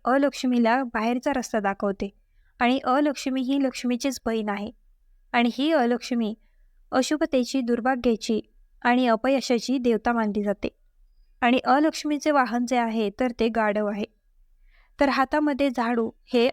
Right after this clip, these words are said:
आयुध होते. ती अलक्ष्मी घरात येऊ नये म्हणून लक्ष्मीपूजनाच्या दिवशी झाडूची पूजा करण्याची प्रथा पडलेली आहे.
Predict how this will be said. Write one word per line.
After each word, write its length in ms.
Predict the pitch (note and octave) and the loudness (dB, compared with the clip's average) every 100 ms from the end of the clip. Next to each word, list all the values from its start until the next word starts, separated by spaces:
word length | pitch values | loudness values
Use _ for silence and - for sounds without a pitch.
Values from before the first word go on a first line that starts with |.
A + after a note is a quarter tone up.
| - | 0
आयुध 360 | A3 A#3+ B3 | 0 2 0
होते. 280 | A3+ G#3 G3+ - _ _ _ _ _ _ _ | -4 -4 -6 -8 _ _ _ _ _ _ _
ती 140 | C4+ C#4 | 0 2
अलक्ष्मी 560 | - C4+ C#4 - C4 C4+ | 2 2 2 0 -4 -2
घरात 320 | B3+ A#3 B3+ | 0 2 2
येऊ 240 | C#4 B3 A#3+ | 2 2 2
नये 260 | A#3 G#3 A3+ _ - | -2 -2 -6 _ -2
म्हणून 360 | A#3+ A#3+ C4+ | 2 2 2
लक्ष्मीपूजनाच्या 880 | C4 A#3+ - C#4 D#4+ C4+ B3 B3 C4 | 2 0 -2 -2 0 0 0 -2 0
दिवशी 360 | A#3+ A3+ - A#3+ | 0 -2 -2 -2
झाडूची 460 | A#3 A3 A3+ - | 0 0 0 -2
पूजा 280 | C4+ B3 A#3 | -2 0 0
करण्याची 440 | A#3+ G#3+ G#3+ G#3 C4 | 0 0 -2 -4 -4
प्रथा 340 | - A3+ - | -2 -2 0
पडलेली 440 | C4 A#3+ G#3 G3+ G#3 | 0 0 0 0 0
आहे. 240 | G3+ G3+ | 0 -2